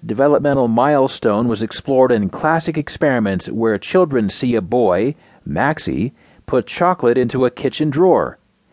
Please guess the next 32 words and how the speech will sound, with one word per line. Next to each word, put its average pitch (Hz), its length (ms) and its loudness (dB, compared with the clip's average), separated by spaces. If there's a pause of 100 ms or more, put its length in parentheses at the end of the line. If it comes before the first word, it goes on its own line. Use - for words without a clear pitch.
(300)
Maxie 123 540 0
then 123 360 0
leaves, 101 540 2 (260)
and 120 380 -2
someone 143 340 0
else 202 240 2
comes 98 300 -2
in 107 160 -2
and 107 140 0
moves 139 240 0
the 160 100 -2
chocolate 135 520 0
to 165 160 4
a 160 40 2
cupboard. 156 460 0 (680)
Then 123 520 2
Maxie 135 400 0
comes 143 340 0
back 123 340 0
inside 120 600 0
and 113 100 -2
wants 98 240 0
his 156 120 -4
chocolate. 190 520 -2 (800)
The 131 160 2
children 165 520 2
are 120 100 2
asked 117 340 0
where 113 300 0
Maxie 117 460 0
will 143 160 2
go, 101 500 0